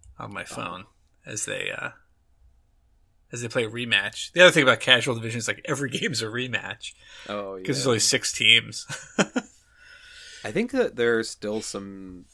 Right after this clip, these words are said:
Speaker 2: maybe one or two teams we didn't play in the, in the Champions Division or whatever.
Speaker 1: Hmm.
Speaker 2: Um, uh,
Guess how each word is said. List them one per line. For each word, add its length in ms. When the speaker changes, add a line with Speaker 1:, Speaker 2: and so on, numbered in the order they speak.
Speaker 2:
maybe 360
one 180
or 60
two 180
teams 360
we 100
didn't 220
play 220
in 140
the, 100
in 540
the 240
Champions 520
Division 340
or 40
whatever. 480
Speaker 1:
Hmm. 80
Speaker 2:
Um, 180
uh, 200